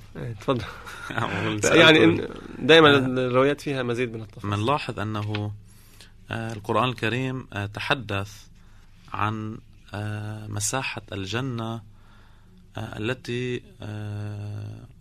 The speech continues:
Speaker 2: قد لا يمكن للإنسان أن يتعقلها،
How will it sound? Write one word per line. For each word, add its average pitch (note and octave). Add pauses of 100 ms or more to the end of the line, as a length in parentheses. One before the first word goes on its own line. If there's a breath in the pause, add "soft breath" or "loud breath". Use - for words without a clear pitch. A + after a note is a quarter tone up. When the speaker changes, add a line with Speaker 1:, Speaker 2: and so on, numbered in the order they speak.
(320)
Speaker 2:
قد G2+
لا A2+
يمكن C#3
للإنسان G#2
أن G2+
يتعقلها، G2